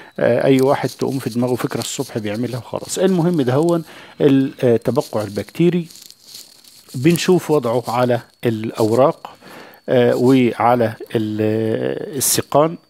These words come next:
آه، على ال-، الأنصال بتاعة الأوراق، وعلى،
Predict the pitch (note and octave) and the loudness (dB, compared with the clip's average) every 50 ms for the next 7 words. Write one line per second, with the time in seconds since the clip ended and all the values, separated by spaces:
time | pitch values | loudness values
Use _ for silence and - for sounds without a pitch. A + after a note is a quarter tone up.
0 | _ _ _ _ - - _ _ _ _ - - C3 B2 A#2+ A#2 A#2 A#2+ B2 C3+ | _ _ _ _ -20 -20 _ _ _ _ -6 -2 2 2 4 4 2 2 2 0
1 | C3 C#3 C#3 C3+ - C3 C#3+ C3+ B2+ - - B2+ A2+ A2 G#2+ A2+ B2 B2+ C3 A#2 | 0 0 2 2 2 2 2 2 0 0 -2 -4 -6 -2 -2 -2 0 0 0 -2
2 | A#2+ B2+ A#2+ A2+ - - D3+ C#3+ B2 A2 G2+ - D3 D3 - A#2+ A2+ G#2+ G#2 G#2 | -2 -2 -2 -4 -2 0 0 0 0 -2 -2 0 0 0 0 -2 -4 -2 -2 0
3 | A#2+ C3+ D3+ D#3 - - C3+ B2+ A#2 - C#3 D#3 E3 E3 D#3 | 0 0 0 -2 -2 -2 0 0 2 2 2 0 0 0 -2